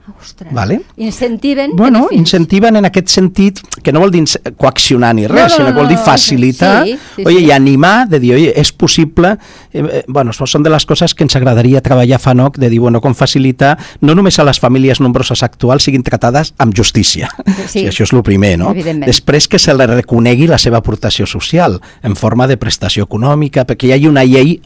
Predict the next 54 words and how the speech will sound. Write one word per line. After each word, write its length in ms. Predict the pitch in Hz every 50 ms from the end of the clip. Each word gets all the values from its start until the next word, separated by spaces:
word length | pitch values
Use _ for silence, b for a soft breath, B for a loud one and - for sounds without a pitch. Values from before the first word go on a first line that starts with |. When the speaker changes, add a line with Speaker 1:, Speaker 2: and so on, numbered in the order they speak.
| - - -
Speaker 2:
pròpia 360 | 135 139 139 135 - 139 151
a 20 |
Catalunya 460 | - 147 135 - 113 113 120 131 160
de 20 | 160
famílies 320 | - 110 107 110 110 107 -
nombroses, 380 | 107 98 98 165 180 165 117
que 80 | - 120
Speaker 1:
Ja, 40 | 104
Speaker 2:
no 80 | 107 110
Speaker 1:
que 60 | 110
Speaker 2:
n'hi 60 | 110
Speaker 1:
no 60 | 135
Speaker 2:
ha. 80 | 196 302
Speaker 1:
la 60 | 302
tenim, 400 | - 208 208 240 226 175 170 165
no? 100 | - 135
Speaker 2:
Hi 60 | 127
ha 40 | 127
una 140 | 131 131 131
llei 220 | 131 139 135 127
estatal 640 | 113 - - - 127 - 180 185 196 226 262 392 - -
que 120 | - 160 143
diu, 160 | 135 123 120
«Les 160 | 123 120 -
comunitats 460 | - 143 139 147 143 - 226 - -
autònomes 420 | 214 185 - 208 208 208 196 180 - -
podran 240 | 170 151 165 165 156
fer 140 | - 143
això, 240 | 120 - - 190 185 180
podran 240 | 170 143 139 147 143
fer 120 | - 143 127
això, 120 | - 156
podran 200 | - 160 151 147
fer 100 | - 156
això», 80 | 131 196
i 20 | 190
Catalunya 460 | 180 143 - 135 139 165 180 180 165
mai 460 | 156 151 156 165 180 202 233 254 262 B B B B B B B
ha 100 | - -
concretat 600 | - 175 160 147 - 156 151 147 - 160 185 - - -
el 120 | - 127 -
que 140 | - 120 107
ha 120 | 110 113
de 100 | 127 135
fer 320 | 131 - - 151 170 247 B B B B B B B
en 140 | - 123 113
l'àmbit 280 | 113 127 143 139 127 113
de 80 | 117 110
les 100 | 98 -
seves 200 | - 120 110 -
competències 580 | - 123 113 - 117 - 120 113 - - 160 147
les 80 | 110 -
famílies 220 | - 101 98 95
nombroses. 560 | 113 101 90 95 90 85 - 113 113 - -